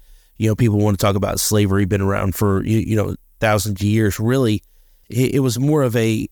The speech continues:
economic program, okay? So, so people, y-, you know, if you could not afford to, to take care of things yourself, you could work for somebody, right? It wasn't,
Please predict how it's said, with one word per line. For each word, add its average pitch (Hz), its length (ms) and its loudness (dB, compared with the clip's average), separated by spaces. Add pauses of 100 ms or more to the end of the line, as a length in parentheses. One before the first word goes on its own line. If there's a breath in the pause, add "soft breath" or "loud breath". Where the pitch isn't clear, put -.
economic 123 600 0 (300)
program, 117 640 -4 (160)
okay? 110 260 0
So, 107 420 0
so 113 360 0
people, 135 580 0
y-, 117 180 0
you 123 140 0
know, 117 60 2
if 101 240 -2
you 180 100 0
could 170 240 0
not 143 260 -2
afford 104 640 -4 (840)
to, 120 400 2
to - 160 -4
take 135 240 -2
care 143 160 0
of 120 80 -2
things 135 260 0
yourself, 120 440 -2
you 165 120 -2
could 117 260 -2
work 170 260 0
for 123 160 -2
somebody, - 680 -2 (400)
right? 117 260 0
It 131 80 0
wasn't, 151 540 -2